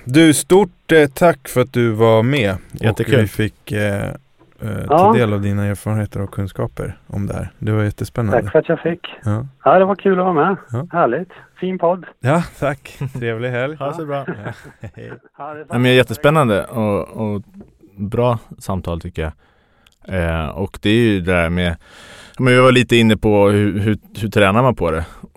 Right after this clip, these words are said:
Speaker 2: Och det tror jag, det finns ju många sätt att göra på, men det är viktigt att, eh, ja, men notera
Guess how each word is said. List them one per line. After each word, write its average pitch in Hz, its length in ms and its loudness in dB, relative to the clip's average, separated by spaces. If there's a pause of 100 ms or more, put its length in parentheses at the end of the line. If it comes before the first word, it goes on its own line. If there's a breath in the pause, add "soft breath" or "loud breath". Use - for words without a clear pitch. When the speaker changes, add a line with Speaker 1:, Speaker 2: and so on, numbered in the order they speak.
Speaker 2:
Och 92 440 -4
det 101 300 -4
tror 113 180 0
jag, 95 380 0
det 101 100 -4
finns 101 160 -6
ju 101 40 -2
många 104 260 0
sätt 98 140 0
att - 60 0
göra 85 280 -2
på, 85 160 -6
men 90 140 -2
det 92 60 -2
är 90 40 -2
viktigt 95 320 -4
att, - 260 -4 (920)
eh, 82 80 -4
ja, 64 400 -6
men 117 420 0
notera 117 640 2